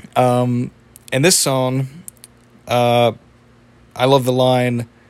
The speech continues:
There's this line in here where <laughs> it's kinda, it's kinda funny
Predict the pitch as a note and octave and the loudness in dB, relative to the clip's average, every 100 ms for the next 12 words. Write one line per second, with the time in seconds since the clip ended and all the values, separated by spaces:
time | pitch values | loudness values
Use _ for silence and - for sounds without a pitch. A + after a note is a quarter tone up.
0 | _ _ _ _ - B2 A#2 B2+ B2 A#2+ | _ _ _ _ -6 -4 -2 0 2 2
1 | A#2+ B2+ B2 A#2 A#2+ A2+ - - - - | -2 -2 -2 0 0 -2 -4 -12 -20 -20
2 | - C3+ - - C#3 B2 A#2 A2 - - | -10 -8 -8 -8 -4 -2 -2 -4 -14 -20
3 | - - _ _ - - B2+ - C3 A#2+ | -20 -20 _ _ -20 -10 -8 -2 -2 -2
4 | - B2+ B2 A#2 | -2 -2 -2 -4